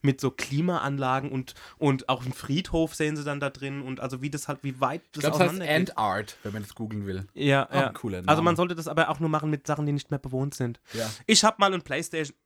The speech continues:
Speaker 1: zwei PlayStation-Controller kaputtgeschlagen.
Speaker 2: Ja?
Speaker 1: Ja, also nicht ganz kaputt, aber auf jeden Fall so, dass es halt einen Knacks gibt und der eine nicht mehr gescheit steuert. Und zwar in aus, weil ich halt fifa online gespielt hab und war so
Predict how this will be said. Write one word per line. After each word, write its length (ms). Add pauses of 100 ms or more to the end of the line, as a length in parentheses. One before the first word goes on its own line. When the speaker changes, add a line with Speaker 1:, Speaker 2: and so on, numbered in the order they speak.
(120)
Speaker 1:
zwei 280
PlayStation-Controller 920
kaputtgeschlagen. 840 (220)
Speaker 2:
Ja? 320
Speaker 1:
Ja, 160 (100)
also 160
nicht 180
ganz 280
kaputt, 280
aber 140
auf 100
jeden 140
Fall 140
so, 100
dass 180
es 80
halt 120
einen 80
Knacks 280
gibt 200
und 100
der 120
eine 160
nicht 160
mehr 100
gescheit 260
steuert. 400 (300)
Und 100
zwar 220
in 80
aus, 360
weil 480
ich 140
halt 160
fifa 380
online 300
gespielt 340
hab 160
und 100
war 140
so 440